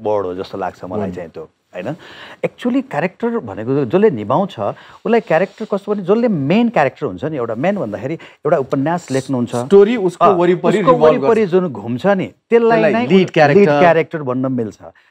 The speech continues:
Speaker 1: लिड क्यारेक्टर हो पनि हो, किनकि उसको इर्द गिर्दमा स्टोरी घुमेको हुन्छ। उसले throughout सिनेमालाई, अ,
Speaker 2: डोर्याउँछ।
Speaker 1: डोर्याउँछ अनि start to एन्डसम्म ऊ रहन्छ भनी त्यो चाहिँ नि लिड
Speaker 2: लिड
Speaker 1: एक्टर
Speaker 2: क्यारेक्टर
Speaker 1: हो।
Speaker 2: हो।
Speaker 1: हो। र यसरी चाहिँ हिरो हिरोइन यो अलग, यो क्यारेक्टर अलग भन्नु चाहिँ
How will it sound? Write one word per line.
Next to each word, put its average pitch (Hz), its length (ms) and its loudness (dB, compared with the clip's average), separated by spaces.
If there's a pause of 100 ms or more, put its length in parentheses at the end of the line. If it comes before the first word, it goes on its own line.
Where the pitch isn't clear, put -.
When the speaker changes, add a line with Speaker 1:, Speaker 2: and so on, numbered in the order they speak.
(140)
Speaker 1:
लिड 170 220 -2
क्यारेक्टर 165 360 -2
हो 113 220 0
पनि 123 220 -4
हो, 87 200 -14 (100)
किनकि 180 280 -4
उसको 175 340 -6
इर्द 147 200 -4
गिर्दमा 135 360 -4
स्टोरी 113 340 -6
घुमेको 95 400 -10
हुन्छ। 95 200 -8 (340)
उसले 202 160 2
throughout 170 520 2
सिनेमालाई, 120 600 -2 (360)
अ, 107 280 0
Speaker 2:
डोर्याउँछ। 135 360 0
Speaker 1:
डोर्याउँछ 123 640 0
अनि 123 600 -6
start 156 280 0 (100)
to 165 40 -8 (100)
एन्डसम्म 117 520 -6
ऊ 139 160 -2
रहन्छ 107 420 -4 (440)
भनी 107 240 -4
त्यो 151 240 -4
चाहिँ 113 200 -6
नि 139 100 -4
लिड 170 140 -10
Speaker 2:
लिड 139 300 2
Speaker 1:
एक्टर 127 180 -4
Speaker 2:
क्यारेक्टर 104 500 -4
Speaker 1:
हो। 87 100 -12
Speaker 2:
हो। 82 100 -14
Speaker 1:
हो। 113 320 0 (280)
र - 40 2
यसरी 208 320 0
चाहिँ 202 200 -2
हिरो 135 260 4
हिरोइन 180 340 2
यो 110 160 -4
अलग, 147 400 -2
यो 147 200 -8
क्यारेक्टर 185 460 -2
अलग 147 380 -2
भन्नु 85 300 -12
चाहिँ 180 280 -6